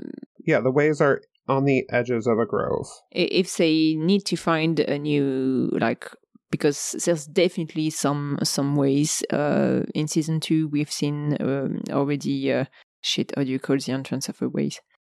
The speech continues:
Speaker 2: Gate? Waygate? Waygate? We, there's, like, there's leaks of different waygate in different places of the world, including some in, like, a jungle type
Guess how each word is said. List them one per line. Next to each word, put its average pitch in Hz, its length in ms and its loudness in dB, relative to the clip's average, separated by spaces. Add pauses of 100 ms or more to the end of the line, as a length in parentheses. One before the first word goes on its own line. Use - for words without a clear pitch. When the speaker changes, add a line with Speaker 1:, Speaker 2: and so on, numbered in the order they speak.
(120)
Speaker 2:
Gate? 156 320 2
Waygate? 156 540 2 (240)
Waygate? - 600 0
We, 156 380 0
there's, - 520 -2
like, 143 240 -2
there's 139 320 0
leaks 160 380 0
of - 380 -2
different 147 400 -2
waygate 147 440 2
in 131 80 -4
different 143 360 -4
places 139 240 0
of 139 80 -2
the 147 120 -2
world, 160 280 4
including 160 600 -2
some 151 520 0 (120)
in, 143 220 0
like, - 420 -2
a 160 60 0
jungle 147 520 2 (140)
type 139 440 -2